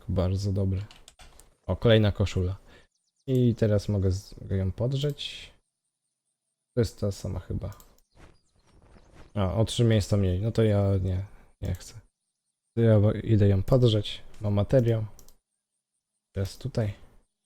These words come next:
No i mam dwo-, dwa bandaże, które pozwalają mnie uleczyć. Chociaż troszeczkę. Chociażby ten mogę teraz użyć. No jest pięć procent.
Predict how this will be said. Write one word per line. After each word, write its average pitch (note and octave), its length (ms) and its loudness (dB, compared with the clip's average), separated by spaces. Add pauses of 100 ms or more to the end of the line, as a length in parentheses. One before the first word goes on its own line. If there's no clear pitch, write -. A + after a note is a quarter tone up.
(400)
No A#2 60 0
i A2+ 60 2
mam A2 180 2
dwo-, G2+ 380 -2
dwa G2+ 260 0
bandaże, G2 500 -2 (300)
które C3+ 360 8
pozwalają C3+ 560 4
mnie C#3 540 0 (120)
uleczyć. - 680 -2
Chociaż G#2 480 -2
troszeczkę. - 500 -2 (360)
Chociażby A2 360 2
ten F#2+ 220 2
mogę F2+ 240 -2
teraz - 360 -6
użyć. - 420 -2 (2000)
No B2 60 0
jest A2+ 180 0
pięć A2 200 0
procent. - 600 -2